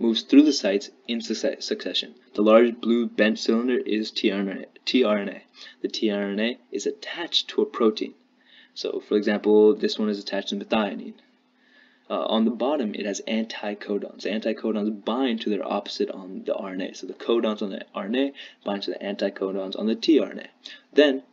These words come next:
as new T R N A come along, they add more proteins to the polypeptide chain, which fo-, becomes longer, and then finally translate,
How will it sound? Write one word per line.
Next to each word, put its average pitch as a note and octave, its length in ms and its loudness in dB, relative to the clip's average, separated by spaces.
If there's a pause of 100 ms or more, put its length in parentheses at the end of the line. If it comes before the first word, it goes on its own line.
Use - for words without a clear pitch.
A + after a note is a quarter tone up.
(120)
as G#2+ 240 0
new G#2+ 160 2
T - 160 0
R F#2+ 100 -2
N F#2 100 -8
A F#2+ 140 -8
come - 220 -14
along, C#3 360 2 (280)
they A2 100 6
add G2+ 180 2
more A2+ 280 4
proteins A#2 440 2
to G2+ 80 2
the - 60 -4
polypeptide G#2 680 0
chain, B2+ 400 0 (340)
which G2 180 -2
fo-, - 220 -8 (260)
becomes G2 280 -4
longer, C3+ 360 2 (160)
and G#2+ 100 -2
then G2 80 -2
finally A2 360 0
translate, G#2+ 640 0